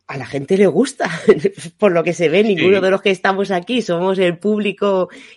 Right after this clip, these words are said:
Speaker 1: y mira que vos, algunos de vosotros sois de zombie, yo directamente no. Y analicé, no, no,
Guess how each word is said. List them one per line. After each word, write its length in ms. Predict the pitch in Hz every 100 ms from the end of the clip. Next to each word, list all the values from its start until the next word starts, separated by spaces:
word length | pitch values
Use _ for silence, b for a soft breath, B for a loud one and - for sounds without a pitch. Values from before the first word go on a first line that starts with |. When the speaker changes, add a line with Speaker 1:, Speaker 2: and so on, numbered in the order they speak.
| -
Speaker 1:
y 60 |
mira 240 | 170 160 -
que 160 | 220
vos, 200 | 170 151
algunos 360 | 139 147 160 175
de 60 | 190
vosotros 400 | 175 180 208 226
sois 140 | 214
de 120 | 147
zombie, 440 | 127 151 240 185 131
yo 180 | 139 147
directamente 1040 | 151 156 - 156 156 165 - 190 190 202
no. 280 | 196 208 240 b b b b b _ -
Y 640 | 233 202 190 175 139 - _ _ _ _ _ _ _
analicé, 1120 | 151 160 151 147 - 175 185 202 202 196 - - -
no, 280 | 127 156 -
no, 160 | 151